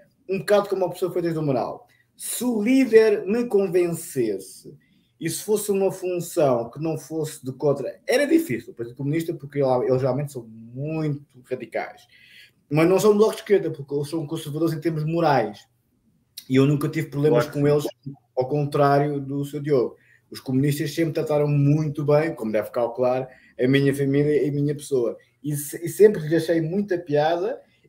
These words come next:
Speaker 1: e como vê, eu tenho sempre uma enorme costela para os defender, inclusive em relação aos nacionalsocialistas, porque eu acho que, apesar dos comunistas terem morto muito mais pessoas, <clears throat> perdão, que os nacionalsocialistas do senhor Adolfo, os, hum,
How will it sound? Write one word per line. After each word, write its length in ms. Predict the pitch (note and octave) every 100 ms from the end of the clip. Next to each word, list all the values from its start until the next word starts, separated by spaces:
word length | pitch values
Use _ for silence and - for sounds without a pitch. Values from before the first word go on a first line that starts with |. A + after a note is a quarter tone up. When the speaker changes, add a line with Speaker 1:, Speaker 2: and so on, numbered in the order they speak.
| -
Speaker 1:
e 100 | G3+
como 260 | A3 A3
vê, 260 | F3+ G#3 G3
eu 100 | F#3+
tenho 180 | F#3+ F3
sempre 260 | E3+ G3 F3+
uma 120 | F3
enorme 360 | E3+ F#3+ F3+ E3+
costela 400 | - - F3+ F3+
para 160 | F3+
os 60 | D#3+
defender, 580 | - D#3+ D3+ E3 F3+ - _ _ _
inclusive 720 | F3 E3+ F3+ D3+ F3 F#3 E3 D#3+
em 100 | F3
relação 400 | E3 D#3+ - E3+
aos 180 | D3+ D#3+
nacionalsocialistas, 840 | D#3+ C#3+ D#3+ D#3 - D#3+ F3 F3+
porque 240 | E3+ - F3
eu 100 | E3
acho 260 | D3+ C#3+ -
que, 60 |
apesar 360 | C3+ C3 D3 D#3+
dos 220 | C#3 B2+
comunistas 500 | - C3 D3 C#3 B2+
terem 220 | - B2+
morto 380 | B2 B2 A2+ - -
muito 640 | D#3 A3 F4+ F#4 A3 F3
mais 240 | E3 E3+
pessoas, 460 | - - - A2 - _ _ _ _ -
<clears throat> 280 | C#3 C3 -
perdão, 380 | D3 B2 G2+ - - - - _ -
que 60 | G3+
os 100 | E3
nacionalsocialistas 800 | D#3 D#3+ C#3+ - C3 B2 B2+ A#2+
do 60 |
senhor 140 | C#3 B2
Adolfo, 440 | A2+ D#3+ A3+ - - - - _ -
os, 560 | C#3+ C3 B2+ - - -
hum, 200 | D2 G2